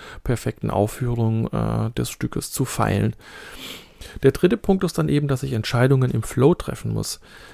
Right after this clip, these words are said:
Das heißt, ähm, ich muss flexibel eingehen auf das, was um mich herum, äh, passiert, ähm, auch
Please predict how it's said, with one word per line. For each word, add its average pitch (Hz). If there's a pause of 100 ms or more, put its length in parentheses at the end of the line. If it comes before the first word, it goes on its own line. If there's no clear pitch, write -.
(120)
Das -
heißt, 135
ähm, 123
ich -
muss 143
flexibel 180
eingehen 160
auf -
das, -
was 139
um 131
mich 135
herum, 123
äh, 120
passiert, 156
ähm, 127 (640)
auch 120